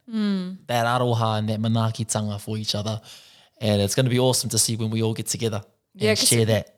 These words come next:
Speaker 1: every week we get closer and closer.
Speaker 2: Aye. Um, I, I remember a couple of messages coming through, um, i Te Rā Wiki,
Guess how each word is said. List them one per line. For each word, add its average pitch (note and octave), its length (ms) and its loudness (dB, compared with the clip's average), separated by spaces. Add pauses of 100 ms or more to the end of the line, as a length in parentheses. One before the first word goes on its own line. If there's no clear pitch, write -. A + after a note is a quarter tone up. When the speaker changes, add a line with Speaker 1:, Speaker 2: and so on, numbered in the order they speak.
(160)
Speaker 1:
every D3+ 200 2
week G#3 180 2
we G3 100 2
get F#3 160 -2
closer F#3+ 300 0
and D#3 120 -8
closer. F3+ 240 -6
Speaker 2:
Aye. B2+ 840 2 (760)
Um, D#3+ 500 2 (300)
I, E3+ 400 2
I D#3+ 100 0
remember G3 480 2
a E3+ 60 0
couple F3+ 280 -2
of C#3 60 4
messages C#3+ 360 0
coming C3+ 220 0
through, B2 480 0 (320)
um, A2 320 -2
i B2+ 80 -2
Te C#3 200 0
Rā A#2+ 200 2
Wiki, A2 440 0